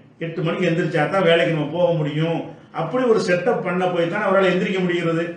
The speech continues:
அல்லது சரி, நண்பர்கள்ட்ட சொல்லி இந்த வேலைக்கு போகணும், என்னை எழுப்பி விட்டுருன்னு சொல்லியிருக்கிறாரு. அப்ப மத்த நாளைக்கு உள்ள எல்லா ஏற்பாடும் பண்ணி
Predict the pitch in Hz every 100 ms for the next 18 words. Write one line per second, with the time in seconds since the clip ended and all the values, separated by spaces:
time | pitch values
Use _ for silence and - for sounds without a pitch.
0 | - - - - - 196 240 226 208 196
1 | 180 226 226 190 185 180 180 180 160 -
2 | - - - 180 185 190 175 170 156 165
3 | 165 135 - 165 185 190 196 185 165 214
4 | - 226 226 175 165 - - - - -
5 | 147 151 151 - 196 220 240 254 240 233
6 | 220 208 202 190 185 175 175 160 135 147
7 | 160 165 175 180 -